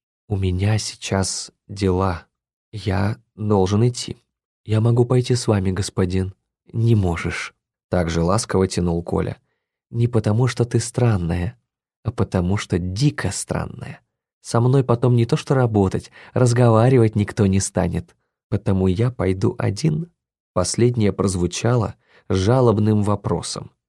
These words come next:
"Хорошо, я подожду вас здесь". "Я вернусь только вечером".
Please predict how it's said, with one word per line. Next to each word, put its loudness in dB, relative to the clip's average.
"Хорошо, 0
я 4
подожду 0
вас 0
здесь". -4
"Я 0
вернусь 0
только -2
вечером". -4